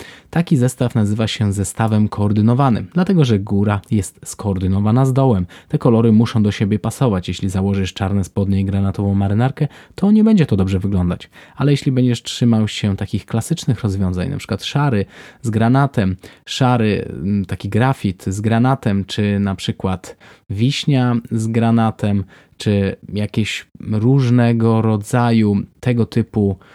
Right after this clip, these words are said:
połączenia, one będą wyglądać zawsze dobrze. Jeśli chodzi o letnie takie połączenia, no to brąz czy na przykład beż z granatem będzie dobrze oczywiście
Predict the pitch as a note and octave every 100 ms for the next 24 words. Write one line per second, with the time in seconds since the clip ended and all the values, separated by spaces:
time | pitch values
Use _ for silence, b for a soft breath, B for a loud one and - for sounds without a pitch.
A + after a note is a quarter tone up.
0 | B B _ _ G#2+ A2 A2 G#2+ G#2 G2+
1 | - G2 G2+ C#3+ E3 D3 E3+ D#3 C#3+ A#2
2 | A2 A2 G#2+ G2 G2+ - F2+ E2+ - -
3 | - A2+ A#2+ A#2+ G#2+ G#2+ G2+ F#2 G2+ A#2+
4 | C3 A2+ - A2 G#2+ G#2 A#2 A2 G#2 F#2+
5 | G2 F2 F#2+ A2 A2 - - - F#2+ -
6 | G2 F2 F#2+ G#2+ - G2 G2 G2 F#2+ G2
7 | G2 F#2 F#2 F#2+ F#2 F#2 G2 F2 - G2
8 | - -